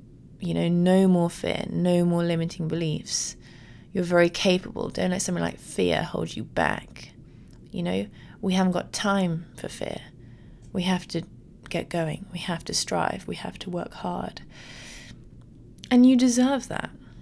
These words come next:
You deserve to have everything you want. I've said that before. But of course you do. And yeah, we don't want anything like fear holding us back.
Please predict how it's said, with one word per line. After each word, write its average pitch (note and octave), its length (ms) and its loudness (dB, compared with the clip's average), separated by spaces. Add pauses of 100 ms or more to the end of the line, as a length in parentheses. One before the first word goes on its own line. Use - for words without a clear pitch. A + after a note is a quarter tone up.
(1040)
You A3+ 120 6
deserve A3 360 10
to A3 80 0
have G3+ 140 4
everything F#3 360 2
you E3+ 120 -2
want. - 640 -6 (440)
I've F3+ 100 -6
said - 220 -4
that - 220 -4
before. - 460 -6 (1160)
But F#3+ 100 0
of F#3 160 0
course F#3 260 0
you F3+ 80 -2
do. F3 220 -2 (560)
And F3 320 -2 (680)
yeah, F3 200 4
we E3+ 100 2
don't F#3 120 4
want F3 160 0
anything F#3 340 2
like E3+ 200 -6
fear F3 260 -4
holding F3 320 -6
us - 100 -10
back. - 420 -12